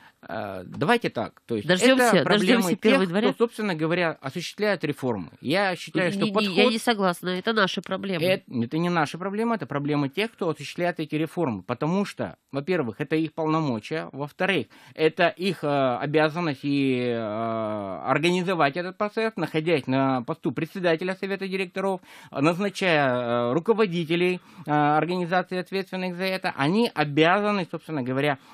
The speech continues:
Speaker 1: этот процесс, э, организовать так, чтобы он был максимально безболезненен для кировчан. Наличие каких-либо подрядчиков и каких-либо конфликтов с этих подрядчиками,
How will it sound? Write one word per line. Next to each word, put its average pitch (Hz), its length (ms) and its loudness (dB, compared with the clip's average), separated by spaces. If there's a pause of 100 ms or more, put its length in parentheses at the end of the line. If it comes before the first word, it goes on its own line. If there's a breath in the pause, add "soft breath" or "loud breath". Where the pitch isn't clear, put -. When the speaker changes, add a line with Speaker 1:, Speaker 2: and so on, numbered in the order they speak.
Speaker 1:
этот - 300 0
процесс, 180 400 -2
э, 127 80 -8
организовать 131 680 2 (240)
так, 208 180 2
чтобы 160 280 -2
он 156 200 0
был 151 140 2
максимально 156 680 2
безболезненен 156 680 0
для 127 160 -2
кировчан. 139 560 -4 (340 soft breath)
Наличие 185 540 2
каких-либо 202 520 -4
подрядчиков 160 760 0
и 131 60 -10
каких-либо 151 500 -4
конфликтов 160 520 -4
с - 60 -10
этих 175 220 -8
подрядчиками, 143 680 -4